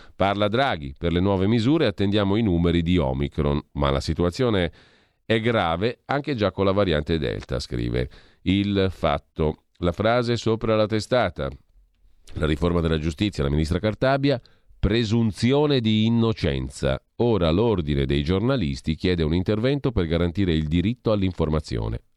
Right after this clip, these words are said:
A norma già fatta, ma meglio tardi che mai", scrive Il Fatto. C'è poi B. Punto, cioè Berlusconi, che vuol farsi eleggere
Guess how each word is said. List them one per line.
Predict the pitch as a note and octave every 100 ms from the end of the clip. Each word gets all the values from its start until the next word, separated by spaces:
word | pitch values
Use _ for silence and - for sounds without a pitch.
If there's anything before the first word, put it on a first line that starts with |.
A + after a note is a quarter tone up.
| -
A | D2+
norma | E2 F2 F2 D#2
già | D2+ F#2+
fatta, | - B2 D#3+ E3
ma | G2+ E2 D#2+
meglio | D2 F2+ G#2 G#2+
tardi | B2+ D#3 D3+
che | C#3+
mai", | C#3 G2+ C2 C2+
scrive | C2 C2 B1 A#1+
Il | B1
Fatto. | - A#1+ A#1 - - - - - - - -
C'è | E2+
poi | G2+ G2
B. | F#2 F2 B2 -
Punto, | G#2+ G2 F#2 D#2+ B2+
cioè | - E2 E2+
Berlusconi, | D#2+ E2 F#2+ G#2 A#2 C#3
che | G2+
vuol | D#2 E2
farsi | - F2+ - E2+
eleggere | E2 F2+ E2+ E2+ E2 D#2+